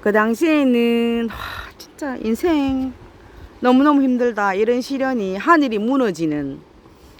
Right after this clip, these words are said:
그런 고통이었지만, 지나서 생각하니까 이것도 다 웃으면서 추억이 되어버렸네요.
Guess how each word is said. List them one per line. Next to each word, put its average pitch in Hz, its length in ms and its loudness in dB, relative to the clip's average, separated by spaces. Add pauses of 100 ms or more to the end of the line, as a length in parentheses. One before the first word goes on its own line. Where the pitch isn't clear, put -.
(100)
그런 214 360 0
고통이었지만, 156 1120 -4 (680)
지나서 269 440 4
생각하니까 220 1160 -4 (120)
이것도 220 340 -2
다 170 220 -2
웃으면서 165 760 -6 (880)
추억이 226 420 -2
되어버렸네요. 196 760 -6